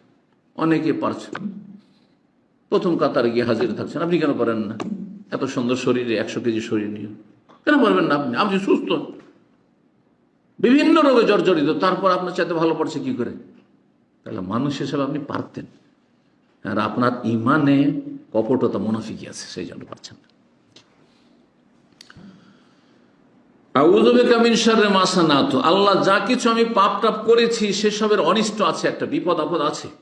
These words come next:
কুপ্রভাব আছে, সেসবের অনিষ্ট থেকে আমি আশ্রয় চাইছি।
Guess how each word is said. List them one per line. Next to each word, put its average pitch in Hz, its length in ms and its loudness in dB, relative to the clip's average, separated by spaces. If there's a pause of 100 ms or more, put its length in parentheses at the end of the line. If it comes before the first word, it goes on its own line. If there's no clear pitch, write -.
(340)
কুপ্রভাব 175 440 2
আছে, 131 320 -4 (420)
সেসবের 190 400 -2
অনিষ্ট 202 460 2 (120)
থেকে 214 160 -2
আমি 185 100 0
আশ্রয় 156 320 -4
চাইছি। 85 360 -10